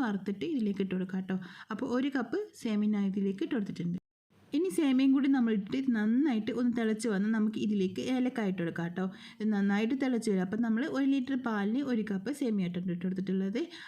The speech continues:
അപ്പം നന്നായിട്ട് ഒന്ന് തിളച്ച് വരട്ടെ. തിളച്ച് വരുന്ന സമയത്ത് നമുക്കിതിലേക്ക് ഏലക്കായ ഇട്ട് കൊടുക്കാം. ഇപ്പോൾ ഞാനിത് തിളച്ച് വന്ന സമയത്ത് ഇതിലേക്ക് മൂന്ന് ഏലക്കായ ഇട്ട് കൊടുത്തിട്ടുണ്ട് ട്ടോ. എന്നിട്ട് ഒന്നും കൂടി ഒന്ന് ഒരു മിനിറ്റോളം ഒന്ന് നന്നായിട്ട് തിളച്ചിട്ട് സേമിയയൊക്കെ ഒന്ന് വെന്ത് വരുന്ന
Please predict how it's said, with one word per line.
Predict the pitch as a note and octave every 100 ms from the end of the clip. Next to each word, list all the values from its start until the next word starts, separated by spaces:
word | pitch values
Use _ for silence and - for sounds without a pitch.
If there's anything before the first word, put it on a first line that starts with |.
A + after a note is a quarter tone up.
| - F#3+
അപ്പം | G3+ G3
നന്നായിട്ട് | F#3+ F#3+ F#3+ G3+ C4 C4+ F#4+
ഒന്ന് | A3 G#3+ G#3+
തിളച്ച് | G3+ G3 A3+
വരട്ടെ. | G3 F#3 A#3 D#4
തിളച്ച് | B3 G#3+ G#3
വരുന്ന | F#3 F3+ F3+
സമയത്ത് | F3+ F3 F#3 B3
നമുക്കിതിലേക്ക് | A3 F#3+ F#3 F3+ F3 A3+ D#4 C#4+
ഏലക്കായ | A#3 G#3 F3+ F3
ഇട്ട് | E3
കൊടുക്കാം. | E3+ - - _ _ _ _ -
ഇപ്പോൾ | A3 A3 G#3
ഞാനിത് | F#3+ F#3 G3+
തിളച്ച് | A3+ G3 G3+
വന്ന | G3+ G3
സമയത്ത് | F#3+ F3+ F#3 F3+
ഇതിലേക്ക് | F3+ F3+ F3+ F4
മൂന്ന് | E4+ D4+ B3 G#3+
ഏലക്കായ | F3 F3 F3+
ഇട്ട് | F#3
കൊടുത്തിട്ടുണ്ട് | F3 E3+ E3 E3 F#3
ട്ടോ. | F3+ - - -
എന്നിട്ട് | G#3 G#3+ D4 B3+
ഒന്നും | A#3 A#3+ B3
കൂടി | C#4+ C4+ A3
ഒന്ന് | A3+ B3
ഒരു | D#4+ D4
മിനിറ്റോളം | A#3+ A#3 A#3+ B3+ B3
ഒന്ന് | A3 A3+
നന്നായിട്ട് | G3+ G3+ A#3 A#3 G3+ A3+
തിളച്ചിട്ട് | A#3 G3+ F#3+ G3 D#4+ F4
സേമിയയൊക്കെ | D#4+ A#3 G3+ G3 F#3+
ഒന്ന് | G3 G3
വെന്ത് | A3 A#3 B3+
വരുന്ന | F#3 F#3